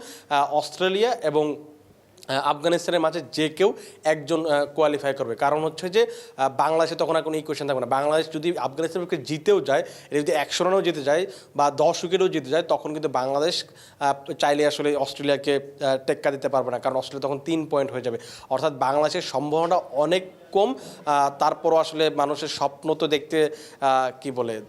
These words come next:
দোষ নেই, মানুষ স্বপ্ন দেখবেই। যেহেতু, আহ, নিজেদের শেষ ম্যাচ, বাংলাদেশ চাইবে নিজেদের শেষ ম্যাচটা কোনো না কোনোভাবে, আহ, জিতে ফেরার জন্য। সেমিফাইনাল ইকুয়েশন যাই হোক না কেন, সেমিফাইনাল,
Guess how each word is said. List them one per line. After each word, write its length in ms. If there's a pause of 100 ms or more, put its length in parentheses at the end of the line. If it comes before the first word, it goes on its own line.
দোষ 320
নেই, 180
মানুষ 220
স্বপ্ন 320
দেখবেই। 500
যেহেতু, 500 (260)
আহ, 460
নিজেদের 280
শেষ 360
ম্যাচ, 140
বাংলাদেশ 440
চাইবে 300
নিজেদের 260
শেষ 400
ম্যাচটা 300
কোনো 280
না 140
কোনোভাবে, 560 (300)
আহ, 100
জিতে 320
ফেরার 240
জন্য। 160
সেমিফাইনাল 500
ইকুয়েশন 400
যাই 180
হোক 180
না 60
কেন, 160
সেমিফাইনাল, 520